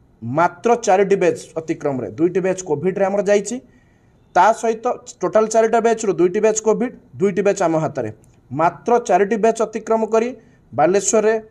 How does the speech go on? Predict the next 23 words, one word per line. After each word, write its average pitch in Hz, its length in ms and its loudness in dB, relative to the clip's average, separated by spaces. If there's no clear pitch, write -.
ମୁଁ 156 120 -8
ଗର୍ବ 156 260 2
କରିବିନି। 214 340 0
ହୁଏତ 196 280 0
ଆଜି 185 120 -2
ଯାଏ 196 160 -2
କୌଣସି 185 280 -6
ଇନଷ୍ଟିଚ୍ୟୁଟ୍ 175 280 -8
ଏଭଳି 170 240 -4
ରେକର୍ଡ 156 240 -2
ସ୍ଥାପନ 147 300 -2
କରିପାରିନାହାନ୍ତି। 196 640 2
ଆମ 151 120 -8
ଇନଷ୍ଟିଚ୍ୟୁଟ୍, 202 360 -2
କଳିଙ୍ଗ 175 260 0
ଇନଷ୍ଟିଚ୍ୟୁଟ୍, 214 320 0
ଆମର 151 220 -6
ଡାଇମଣ୍ଡ 165 320 0
ଫ୍ୟାକଲ୍ଟିମାନଙ୍କୁ 196 560 -2
ନେଇ 214 160 2
ଏ 185 80 0
ପ୍ରକାରର 202 360 2
ଏକ 170 80 -2